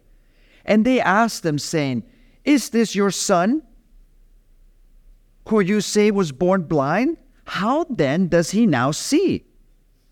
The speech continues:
His parents answered them and said, "We know that this is our son,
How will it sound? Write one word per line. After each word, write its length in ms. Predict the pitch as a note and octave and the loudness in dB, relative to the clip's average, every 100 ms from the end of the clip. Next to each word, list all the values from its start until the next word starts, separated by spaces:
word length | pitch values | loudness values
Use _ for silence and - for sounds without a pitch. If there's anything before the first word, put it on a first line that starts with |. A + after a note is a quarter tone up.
| _ _ _ | _ _ _
His 240 | - F3 - | 0 0 0
parents 440 | E3+ D#3+ B3+ A#3 | 0 2 4 2
answered 480 | A2 G#2+ G#2+ A2 G#2+ | 0 0 -2 -4 -2
them 340 | G#2+ A2+ D#3 D3+ | -2 -2 -4 -4
and 180 | - C#3+ | -4 -4
said, 480 | - C#3 B2 A2+ A2 _ _ _ _ | -2 -2 0 -2 -6 _ _ _ _
"We 320 | D3+ E3+ A3+ | -4 2 4
know 320 | G3+ F#3 C4 F#4 | 4 4 2 2
that 180 | A3+ | 2
this 180 | C3+ C3+ | 0 -2
is 140 | C3 G#2+ | -2 -2
our 140 | G2+ | -2
son, 640 | - - A3 F#3+ F2+ F#2 | -4 -2 0 0 -2 -6